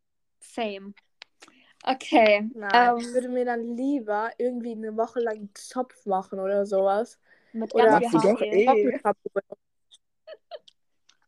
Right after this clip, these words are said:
Speaker 2: Das stimmt halt einfach nicht.
Speaker 3: Du machst dir
Speaker 2: Oder
Speaker 3: immer einen
Speaker 2: Trocken-
Speaker 3: Zopf.
Speaker 2: Ja, ei-,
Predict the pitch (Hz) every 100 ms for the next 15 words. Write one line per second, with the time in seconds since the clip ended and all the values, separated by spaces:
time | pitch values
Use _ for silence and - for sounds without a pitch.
0 | - 339 440 - - _ - 440 587 587
1 | - - 233 226 - 208 208 202 208 220
2 | 220 370 _ _ - - 170 202 - 196
3 | 254 294 349 277 302 175 160 131 - -
4 | _ - _ _ _ _ _ _ _ -
5 | 214 196 - _ _ - 208